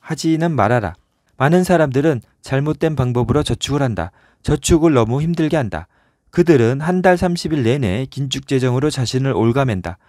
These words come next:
여기서 얼마 아끼고 저기서 무엇을 포기하고 하는 식으로 말이다. 그리고 이렇게 해도 정작 모이는 돈은 얼마 되지 않는다. 아니면 예기치 않게 돈 쓸 일이 생기거나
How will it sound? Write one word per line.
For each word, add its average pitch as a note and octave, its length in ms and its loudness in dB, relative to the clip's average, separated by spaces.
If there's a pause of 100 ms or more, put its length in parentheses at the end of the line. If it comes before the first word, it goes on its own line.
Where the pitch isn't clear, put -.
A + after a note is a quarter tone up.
(300)
여기서 C#3 320 2
얼마 C3 260 2
아끼고 G#2+ 480 -4 (220)
저기서 A#2+ 380 -2
무엇을 B2+ 340 0
포기하고 A#2 680 2 (160)
하는 D#3+ 240 -4
식으로 C#3 360 -2
말이다. A2 400 0 (300)
그리고 D#3 300 4
이렇게 C#3 380 0
해도 G#2 300 -2 (260)
정작 B2+ 420 -2
모이는 B2 360 2
돈은 A2+ 340 -2 (180)
얼마 A#2 280 -2
되지 A#2 240 -2
않는다. G2+ 420 -4 (240)
아니면 C3+ 580 0
예기치 G#2 440 -2
않게 E3+ 340 -2 (220)
돈 B2 160 0
쓸 C#3+ 260 0
일이 A#2+ 180 0
생기거나 C3 680 -2